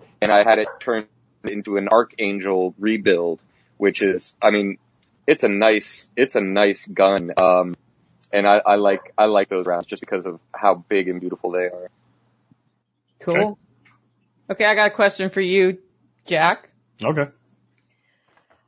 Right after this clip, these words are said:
Speaker 2: I'd like to know what your favorite hardware wallet is and why.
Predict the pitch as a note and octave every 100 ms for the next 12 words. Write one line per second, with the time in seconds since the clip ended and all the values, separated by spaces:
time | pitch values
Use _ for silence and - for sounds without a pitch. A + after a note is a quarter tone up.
0 | - A#3 C#4 D4+ - C4 C4 A#3+ A#3 G3+
1 | - A#3 A#3 G3+ - - A#3+ D#4 G#3+ F3
2 | E3 E3 E3 E3 E3 D#3+ D#3+ D3 D3+ F3
3 | D3+ B2+ D#3